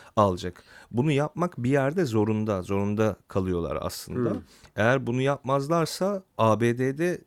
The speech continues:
Speaker 1: tamam şu an, e, bir şeyler iyi gidiyor, işte işsizlik falan filan iyi ama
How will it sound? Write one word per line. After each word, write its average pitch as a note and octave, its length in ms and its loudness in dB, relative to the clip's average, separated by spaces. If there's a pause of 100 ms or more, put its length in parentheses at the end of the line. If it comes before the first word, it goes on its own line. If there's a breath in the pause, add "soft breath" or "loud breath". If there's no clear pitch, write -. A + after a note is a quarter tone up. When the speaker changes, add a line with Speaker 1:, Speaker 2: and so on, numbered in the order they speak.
(320)
Speaker 1:
tamam A2+ 340 2
şu - 140 -4
an, G#2+ 300 0
e, F#2 320 -4
bir A2 60 -10
şeyler G#2+ 380 0
iyi G#2+ 220 -2
gidiyor, G#2 360 -4
işte - 260 -12
işsizlik F2+ 500 -10
falan F#2 260 -4
filan F#2+ 300 -10
iyi G#2+ 200 -4
ama C3 280 -2